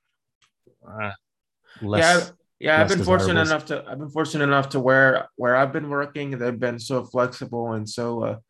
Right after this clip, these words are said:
Speaker 2: kind and compassionate to where, you know, if I'm, like, hurting or something, or, you know, they're like, "Go, go home, take a break." And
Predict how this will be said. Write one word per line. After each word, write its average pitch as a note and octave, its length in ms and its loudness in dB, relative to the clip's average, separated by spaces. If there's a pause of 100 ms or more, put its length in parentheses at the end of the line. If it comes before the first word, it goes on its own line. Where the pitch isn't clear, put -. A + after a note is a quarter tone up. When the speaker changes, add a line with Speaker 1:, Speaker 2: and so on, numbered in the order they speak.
(280)
Speaker 2:
kind C3+ 320 0
and A#2+ 100 -6
compassionate C3 640 -6
to B2+ 80 -8
where, A#2 260 -4
you C3+ 100 -2
know, A#2 280 -4 (540)
if B2 240 -4
I'm, C3+ 420 2
like, B2 320 -6 (880)
hurting C3 420 0
or B2+ 80 -6
something, C3 540 -6
or, A2+ 120 -8
you A#2+ 120 -8
know, A#2 100 -4
they're A#2 100 -4
like, A#2+ 320 0 (440)
"Go, G#2 260 0
go A#2+ 220 0
home, A#2+ 320 0
take B2 240 -2
a - 60 -4
break." C3 320 2
And A#2+ 180 -4